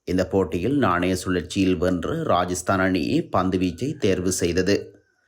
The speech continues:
இதன்படி முதலில் துடுப்படுத்த ஆடிய கொல்கத்தா அணிக்கு ஆரம்ப துடுப்பாட்ட வீரர் பில்சால்ட் பத்து ஓட்டங்களுடன் ஆட்டமிழந்திருந்தார். எனினும் இவருடன் களமிறங்கிய சுனில் நரைன் சிறப்பாக ஆடி சதம் கடந்தார்.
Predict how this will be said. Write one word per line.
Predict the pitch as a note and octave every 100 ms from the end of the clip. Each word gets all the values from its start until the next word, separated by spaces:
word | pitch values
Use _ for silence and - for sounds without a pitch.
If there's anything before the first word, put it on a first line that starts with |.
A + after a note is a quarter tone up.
| _ _ _
இதன்படி | - F#2+ F#2+ F#2 F2+ A#2
முதலில் | C#3+ F#2 F2+ F#2
துடுப்படுத்த | F2 F2 - F#2+ F2 G2
ஆடிய | F2+ E2+ B2 D3+
கொல்கத்தா | G2 F#2+ F#2+ -
அணிக்கு | F2+ F#2 F#2 - D#3+
ஆரம்ப | A#2+ F2+ F#2 F#2 F#2
துடுப்பாட்ட | F#2+ - F#2+ F#2 F#2+
வீரர் | F#2 F#2 - B2+ D#3 -
பில்சால்ட் | F#2+ F#2+ F#2 F#2 B2+ D#3 -
பத்து | F2 - - G2
ஓட்டங்களுடன் | F#2+ F2+ G2 G2 G2 - D3 E3 - F2+
ஆட்டமிழந்திருந்தார். | E2+ F2 F#2 F2+ F2 F#2 F#2+ G2 - - _ _ _ _ _ _
எனினும் | - F#2 F#2 C#3+
இவருடன் | B2+ F#2+ F2+ F#2 F#2
களமிறங்கிய | F2 F#2 F#2+ F#2 E2 F#2+ D#3 -
சுனில் | G2 F#2+ F#2
நரைன் | F#2 D2+ A1 F#2
சிறப்பாக | E2 G#2 F#2 F#2+ F2+ F#2+
ஆடி | F2 F2 -
சதம் | - E2 F2 F2
கடந்தார். | F2 F2 F2 F#2+ -